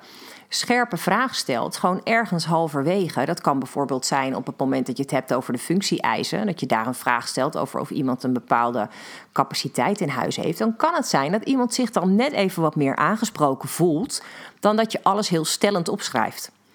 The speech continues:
Dus ook daar kun je gewoon mee spelen. Dat vind ik wel een hele belangrijke. En als laatste, en dat is ook wel een soort van ondergeschoven kindje,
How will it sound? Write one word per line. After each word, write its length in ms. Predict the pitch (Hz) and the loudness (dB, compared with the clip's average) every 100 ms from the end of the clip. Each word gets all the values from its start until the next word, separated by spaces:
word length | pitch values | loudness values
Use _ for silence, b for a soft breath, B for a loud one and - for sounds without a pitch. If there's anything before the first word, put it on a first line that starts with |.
| B B B - | B B B 0
Dus 120 | 226 | 0
ook 180 | 202 170 | 2 2
daar 340 | 220 311 320 | 2 2 0
kun 240 | - 247 233 | 0 2 2
je 100 | 220 | 0
gewoon 340 | 185 180 170 | 2 2 2
mee 140 | 139 | 2
spelen. 540 | 127 - 190 127 - - - _ - | 0 2 2 2 -2 -6 -14 _ -8
Dat 180 | 185 | -2
vind 120 | - 226 | 2 4
ik 60 | |
wel 160 | 196 190 | 4 2
een 100 | 180 | 2
hele 240 | 170 165 | 2 2
belangrijke. 640 | 143 147 131 107 104 - - - _ _ _ _ B B B B B B B B B B B _ _ _ - | 2 2 2 0 -2 -4 -8 -12 _ _ _ _ B B B B B B B B B B B _ _ _ 0
En 140 | 254 | 2
als 140 | 240 | 4
laatste, 680 | 185 220 311 339 - 285 440 - _ _ _ _ _ _ _ - | 4 4 2 -2 2 2 2 -6 _ _ _ _ _ _ _ -8
en 140 | - 214 | 2 4
dat 160 | 240 | 4
is 140 | 247 - | 2 2
ook 180 | 247 240 | 2 2
wel 260 | 247 202 | 2 2
een 220 | 214 214 - | 0 0 -2
soort 240 | 202 233 | -2 0
van 120 | - | 2
ondergeschoven 640 | - 262 247 - 220 196 151 | 2 2 2 2 2 2 2
kindje, 480 | 226 254 233 208 | 4 4 2 0